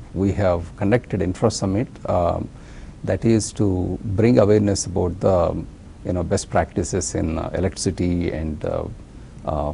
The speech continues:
power and, uh, water, um, I mean, uh, green energy and all. Um, వాళ్ళకి చాలా, ఇంతకుముందు చాలా సమస్యలు ఉండేవి. Um,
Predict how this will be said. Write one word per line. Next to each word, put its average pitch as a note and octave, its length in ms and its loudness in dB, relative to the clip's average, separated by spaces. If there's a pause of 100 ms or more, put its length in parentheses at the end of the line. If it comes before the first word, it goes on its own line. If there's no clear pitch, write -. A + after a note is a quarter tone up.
(260)
power F#2 320 4
and, F2+ 140 -4
uh, - 300 0
water, F2+ 280 4 (360)
um, D2+ 220 -2 (460)
I E2 80 -4
mean, - 140 -6 (540)
uh, - 300 0 (180)
green A2+ 180 8
energy E2+ 380 0
and D#2 80 -2
all. E2 160 2 (560)
Um, F2 200 0 (640)
వాళ్ళకి A2 280 4 (120)
చాలా, C3+ 380 6 (1080)
ఇంతకుముందు B2+ 400 6
చాలా C3 120 6
సమస్యలు A2 440 2
ఉండేవి. F#2 340 4
Um, E2+ 720 0